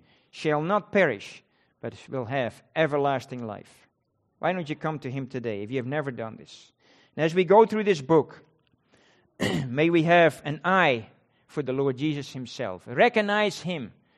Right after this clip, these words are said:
on every page of Scripture, because the Scriptures,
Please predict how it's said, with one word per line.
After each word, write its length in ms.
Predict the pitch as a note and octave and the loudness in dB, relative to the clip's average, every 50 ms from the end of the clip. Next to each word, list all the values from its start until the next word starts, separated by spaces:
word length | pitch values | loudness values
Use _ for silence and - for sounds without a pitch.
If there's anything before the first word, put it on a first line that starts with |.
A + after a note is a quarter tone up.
| _ _ _ _ - | _ _ _ _ -14
on 140 | - B2 - | -14 -10 -4
every 280 | - E3 F3 D#3+ D#3 C#3+ | 0 0 0 0 -2 -4
page 580 | D3+ - F#3 F#3 E3 C3 - - - - - _ - | -2 0 2 2 2 0 -2 -8 -18 -18 -20 _ -18
of 120 | - A2+ - | -18 -18 -16
Scripture, 500 | - - D#3+ D3+ D3 - - F#2+ - - _ _ _ _ _ _ _ _ _ _ _ _ _ | -8 -4 -4 -4 -4 -4 -16 -18 -18 -20 _ _ _ _ _ _ _ _ _ _ _ _ _
because 440 | - C3 C3 C#3 C3 B2+ A#2 G#2 - | -16 -10 -6 -4 -2 -2 -4 -6 -10
the 120 | - A2+ | -18 -16
Scriptures, 720 | - - - F3+ F#3 F3+ - - A2 F#2 - - - - | -16 -8 0 0 0 0 0 -6 -14 -14 -14 -18 -20 -20